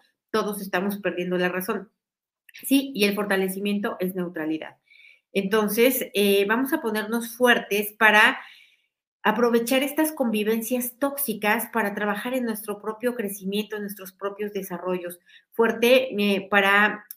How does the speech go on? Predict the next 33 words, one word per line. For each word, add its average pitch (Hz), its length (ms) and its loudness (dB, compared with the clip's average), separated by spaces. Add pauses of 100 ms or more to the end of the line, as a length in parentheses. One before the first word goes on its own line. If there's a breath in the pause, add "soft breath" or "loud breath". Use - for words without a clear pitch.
(120)
desarrollar 196 500 -2
la 202 160 -2
paciencia, 208 640 -4
para 185 160 -4
desarrollar 185 460 -6
la 196 140 -6
comprensión, 202 760 -6
para 185 240 0
desarrollar, 185 800 -2 (340 loud breath)
em, 190 480 -2 (140)
la, 196 480 2
el, 202 420 0
la 202 140 2
intuición, 208 840 -2
para 196 180 0
darnos 233 420 -4
cuenta 233 460 -2
qué 208 120 -6
hay 208 140 -2
detrás 208 380 -4
de 202 120 -10
cada 196 240 -8
palabra, 190 500 -4
qué 196 60 -8
hay 196 160 -8
detrás 196 280 -10
de 196 100 -14
cada 185 200 -4
acción, 208 480 -6
cuál 214 200 -4
es 208 120 -10
la 196 60 -4
intención. 175 580 -6